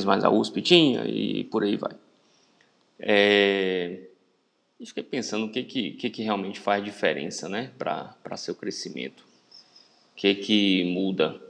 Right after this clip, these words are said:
É a faculdade o que você faz? É como você faz? A faculdade não interfere em nada e tal. E comecei a pensar no que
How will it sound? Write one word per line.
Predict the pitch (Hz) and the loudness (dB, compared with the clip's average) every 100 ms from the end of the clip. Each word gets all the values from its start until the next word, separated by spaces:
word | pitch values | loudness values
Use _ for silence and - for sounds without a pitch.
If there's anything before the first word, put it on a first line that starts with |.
| - _ _ - | -20 _ _ -8
É | 95 | -6
a | |
faculdade | - 87 - 82 101 | -4 -4 2 2 2
o | |
que | - | -4
você | 80 | -10
faz? | - 87 117 120 107 95 - - - | 0 4 6 4 2 -2 -6 -12 -10
É | 76 82 76 - | -4 -2 -4 -6
como | - 90 | -10 -10
você | - - | -12 -10
faz? | - 95 117 117 - - - - _ _ _ _ _ _ _ _ | 2 4 4 2 -2 -8 -16 -20 _ _ _ _ _ _ _ _
A | - | -2
faculdade | 101 95 92 | -2 2 2
não | 95 | 2
interfere | 85 90 - 87 | -4 -6 -2 -2
em | |
nada | 73 87 113 117 95 | -4 -4 -2 -2 -4
e | - | -4
tal. | 78 87 - - _ _ _ _ _ - | -2 -2 -4 -16 _ _ _ _ _ -6
E | 113 120 139 143 | -2 2 2 0
comecei | - 127 107 110 | 0 0 0 0
a | |
pensar | 107 101 - 98 101 | 0 -4 -2 2 4
no | 110 107 | 4 0
que | - 104 104 110 98 92 | -2 0 2 4 2 0